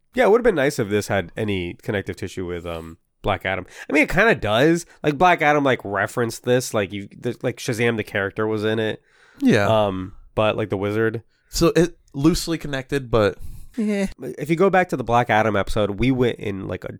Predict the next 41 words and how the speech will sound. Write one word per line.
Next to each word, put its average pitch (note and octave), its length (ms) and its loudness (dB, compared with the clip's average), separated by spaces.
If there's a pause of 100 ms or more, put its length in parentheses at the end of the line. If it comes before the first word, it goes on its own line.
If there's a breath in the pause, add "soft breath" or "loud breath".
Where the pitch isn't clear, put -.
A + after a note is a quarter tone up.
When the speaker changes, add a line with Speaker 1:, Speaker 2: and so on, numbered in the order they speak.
(120)
Speaker 1:
real B2 420 2
deep G#2 320 -10
dive F#2 400 -2 (380 soft breath)
on G#2+ 440 2
Shazam B2 500 0
and A#2 160 -2
Black G2+ 220 0
Adam F#2+ 300 -2
and G#2+ 160 -2
their G#2+ 100 0
origins. G#2 480 -2 (340 soft breath)
Uh, A2 240 4
but - 100 0
just - 200 -2
to B2+ 280 2 (360)
recap C3+ 640 2
all A2+ 180 4
that, A2 220 2 (380)
Shazam G3+ 540 2
used G#3+ 120 -4
to E3+ 60 -10
be F3 80 -4
called C#3+ 240 0
Captain A2+ 320 -2
Marvel. F#2 540 -4 (420 soft breath)
And A#2 160 0
we're C#3+ 240 4
entering G#3+ 340 2
an D#3 80 2
era B2+ 280 4
where A2+ 100 4
people A2+ 260 -4
might G2 180 -4
not F#2+ 160 -6
know G#2 240 0
that A#2 300 2
because G2 460 -4
it's - 180 -12
been G#2 200 -4
a G#2+ 40 -2
minute. A2 400 -2